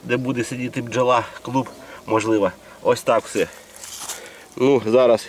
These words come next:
ще для цікавості, заради цікавості підніму ще отаку одну.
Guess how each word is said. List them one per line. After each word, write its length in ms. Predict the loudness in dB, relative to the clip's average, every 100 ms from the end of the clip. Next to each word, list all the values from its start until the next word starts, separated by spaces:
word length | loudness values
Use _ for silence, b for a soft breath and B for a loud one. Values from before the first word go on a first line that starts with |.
| -6
ще 260 | 2 2
для 260 | 2 4 4
цікавості, 600 | 4 4 6 6 2 -10 B B 4
заради 360 | 6 6 4
цікавості 680 | 0 -2 2 4 4 2 -4 -6 B B B -2
підніму 460 | 4 6 8 6
ще 220 | 4 2 0 -2 -2
отаку 400 | 2 0 4 6
одну. 320 | 8 6